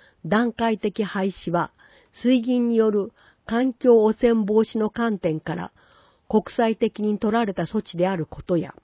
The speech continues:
二千二十七年をもって現在の照明の使用や在庫の売買ができなくなるものではないことから、今後は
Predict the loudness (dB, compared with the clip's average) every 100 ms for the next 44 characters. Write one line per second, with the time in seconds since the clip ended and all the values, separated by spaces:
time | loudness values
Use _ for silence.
0 | _ _ _ _ _ _ -4 4 4 6
1 | 4 2 2 2 2 0 0 0 0 0
2 | 0 -4 _ -12 -12 _ _ _ _ 4
3 | 4 4 2 2 0 0 0 2 2 0
4 | 0 -4 -4 0 2 2 0 -4 -10 _
5 | -20 _ -2 2 2 4 4 4 2 0
6 | 0 -2 -2 -4 -4 -2 -4 -2 -4 -2
7 | -2 0 0 0 -2 -2 -4 -6 -8 -8
8 | -8 -12 -14 -18 _ _ _ _ _ _
9 | _ 2 4 6 4 2